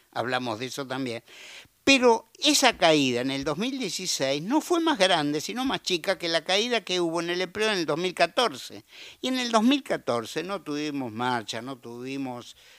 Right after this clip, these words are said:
este, ollas populares, no tuvimos un montón de cosas. Entonces yo me digo, o los instrumentos que siempre usamos, por alguna razón misteriosa, no sirven más, o hay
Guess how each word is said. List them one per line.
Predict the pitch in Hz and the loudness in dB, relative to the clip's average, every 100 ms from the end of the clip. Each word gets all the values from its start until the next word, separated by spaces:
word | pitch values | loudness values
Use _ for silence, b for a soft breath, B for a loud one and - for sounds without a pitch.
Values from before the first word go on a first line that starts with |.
| B | B
este, | - 113 - - 110 107 123 | -10 -10 -8 -8 -6 -4 -4
ollas | 143 135 127 | -2 -2 -4
populares, | 120 107 123 143 135 | -8 -10 -4 -2 -2
no | 165 226 | -4 -2
tuvimos | 277 294 294 | 2 2 2
un | 233 | 2
montón | 240 247 277 | -2 0 0
de | 220 | 0
cosas. | - 208 - 170 | 0 -2 -2 -6
Entonces | 214 202 | -6 -6
yo | 226 | -6
me | 226 | -6
digo, | 180 135 131 - | -4 -4 -6 -4
o | 180 | -4
los | 175 156 | -4 -8
instrumentos | 175 - 180 247 311 240 | -10 -10 -8 -6 -2 -2
que | 170 | -4
siempre | - 180 165 151 | -6 -8 -8 -12
usamos, | - 120 98 92 b b b _ | -10 -10 -10 -14 b b b _
por | - 127 | -6 -4
alguna | 123 180 269 196 | -4 -4 -2 0
razón | 123 117 160 143 | -2 -6 -6 -6
misteriosa, | 117 120 107 104 90 107 | -8 -10 -8 -8 -10 -12
no | 101 | -14
sirven | - 117 123 160 180 | -12 -14 -8 -6 -6
más, | 202 214 233 - B B - | -2 -2 -4 -12 B B -10
o | 185 | -2
hay | 196 196 | -2 -2